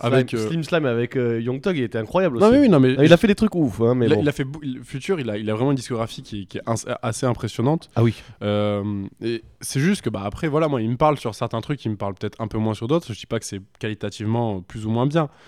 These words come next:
Speaker 1: mais, euh, ce que je veux dire, c'est que vraiment, en fait, moi, ce qui m'avait marqué à l'époque, c'était D S deux. Et en
Speaker 2: Le
Speaker 1: fait,
Speaker 2: D S deux, il est très bien, hein.
Speaker 1: et en fait, dans Monster, j'ai vraiment retrouvé, euh, cette ambiance-là, et en, et même encore plus de, de manière encore plus, euh, extrême, je trouve.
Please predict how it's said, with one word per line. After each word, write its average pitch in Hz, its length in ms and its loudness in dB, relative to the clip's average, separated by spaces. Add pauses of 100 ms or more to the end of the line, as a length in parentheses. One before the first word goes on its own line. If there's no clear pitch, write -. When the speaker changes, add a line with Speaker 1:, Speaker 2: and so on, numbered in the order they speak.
(240)
Speaker 1:
mais, 101 240 -4
euh, 98 200 -8
ce - 100 -18
que 113 80 -8
je 104 40 -8
veux 117 60 -4
dire, 147 80 -2
c'est 127 120 -10
que 110 40 -8
vraiment, 110 220 -4
en 151 40 -2
fait, 143 260 -4
moi, 127 280 0
ce - 80 -10
qui - 160 -12
m'avait 104 140 -4
marqué 110 260 -4
à 113 40 -4
l'époque, 110 300 -6
c'était 101 160 -10
D 107 100 -4
S 98 120 -10
deux. 117 200 -10 (440)
Et 101 400 -6
en 95 40 -8
Speaker 2:
Le 95 40 -8
Speaker 1:
fait, - 140 0
Speaker 2:
D 135 80 4
S 135 100 4
deux, 156 140 8
il 123 60 4
est 107 40 -2
très 131 140 -2
bien, 165 160 2
hein. 147 140 -6
Speaker 1:
et 110 100 -6
en 101 80 -6
fait, 135 260 -6
dans 107 160 -6
Monster, 120 440 -2
j'ai 104 160 -8
vraiment 113 280 -4
retrouvé, 123 720 -4
euh, 104 220 -4
cette - 100 -14
ambiance-là, 113 560 -2
et 107 160 -12
en, 101 280 -12 (400)
et 107 100 -8
même 147 180 -2 (140)
encore 117 300 -8 (480)
plus 175 760 0
de, 131 160 -4
de 123 200 -8
manière 127 260 -2
encore 123 200 -6
plus, 160 280 0
euh, 139 140 0
extrême, 135 320 -6
je - 80 -10
trouve. 110 160 -10